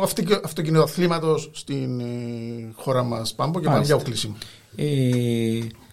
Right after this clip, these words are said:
Speaker 2: εντάξει, βλέπω ότι η Κυπριακή Ομοσπονδία Αυτοκινήτου τα τελευταία χρόνια παίρνει μια, ε, καλή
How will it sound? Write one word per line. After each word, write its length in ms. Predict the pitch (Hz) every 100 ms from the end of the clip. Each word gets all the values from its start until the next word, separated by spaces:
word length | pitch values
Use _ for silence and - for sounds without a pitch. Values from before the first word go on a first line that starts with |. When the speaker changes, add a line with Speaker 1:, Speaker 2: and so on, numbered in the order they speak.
| _ _
Speaker 2:
εντάξει, 340 | - 160 - 135
βλέπω 320 | 147 180 185
ότι 200 | 196 208 202 190 139 107 95 -
η 540 | - 113 113 107 110 107 104
Κυπριακή 360 | 110 110 104 139
Ομοσπονδία 420 | 151 - 113 131
Αυτοκινήτου 380 | - 139 113 117
τα 80 |
τελευταία 440 | 131 117 - 120 107
χρόνια 800 | - 120 123 120 113 107 92 - _ _ _ _ _ _ _
παίρνει 340 | - 175 165 165
μια, 600 | 160 165 160 156 147 - - _ _ _ _
ε, 540 | 123 120 113 110 104 92 - _
καλή 640 | 117 113 117 147 143 120